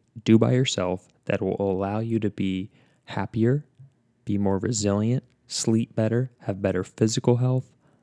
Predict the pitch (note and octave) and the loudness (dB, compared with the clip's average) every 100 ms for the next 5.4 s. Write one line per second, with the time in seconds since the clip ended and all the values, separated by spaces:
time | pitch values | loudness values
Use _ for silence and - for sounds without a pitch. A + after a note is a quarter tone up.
0 | _ A2 G#2 A2+ A#2 A2+ A2+ A#2 A#2+ - | _ -2 0 2 2 2 2 0 -2 -8
1 | _ _ _ G#2 G2 G2 G2+ G2 G2 F#2 | _ _ _ -2 -2 0 2 4 2 0
2 | - - A2+ A2+ A2+ A#2 - _ - _ | -2 -2 0 2 2 0 -2 _ -20 _
3 | _ G#2+ - - - G2+ - A2 A2+ B2 | _ -6 -4 -6 -6 -6 -2 4 6 8
4 | B2 B2+ C#3 D3+ - _ _ _ _ - | 8 6 6 4 -2 _ _ _ _ 0
5 | A2 C3+ A#2+ C3+ | 0 2 0 0